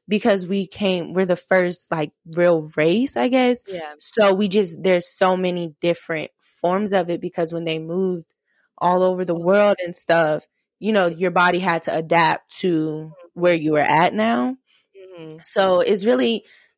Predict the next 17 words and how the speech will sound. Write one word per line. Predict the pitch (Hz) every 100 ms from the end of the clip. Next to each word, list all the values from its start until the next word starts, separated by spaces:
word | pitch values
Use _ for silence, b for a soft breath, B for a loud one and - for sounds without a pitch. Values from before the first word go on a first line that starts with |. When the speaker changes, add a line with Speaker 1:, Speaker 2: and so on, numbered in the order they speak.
| _
Speaker 1:
it's | 214 220
not | 226 214 208
fair | 202
to | 185
say | - 240
that, | 202 180
because | 175 185 175 170
there | 175
are | 160 170
people | 180 175 160 156
that | 160 165
are | 160
born | 160 - 156 147 143
with | - - - - _ _
straight | - - 143
Speaker 2:
Yeah. | 131
Speaker 1:
hair. | 143 62